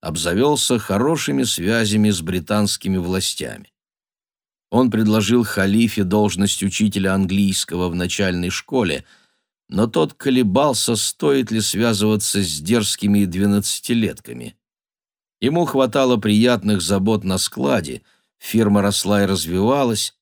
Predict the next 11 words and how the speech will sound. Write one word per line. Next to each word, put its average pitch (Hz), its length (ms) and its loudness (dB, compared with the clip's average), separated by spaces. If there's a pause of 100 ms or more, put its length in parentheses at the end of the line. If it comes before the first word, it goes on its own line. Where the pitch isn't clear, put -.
(320)
и 160 100 2
дома 131 400 4
ему 95 180 2
жилось 98 440 0
так 101 260 -2
привольно 92 520 0
в 87 100 -2
новой 92 340 2
комнате 90 540 -2
во 90 120 0
дворе, 123 480 0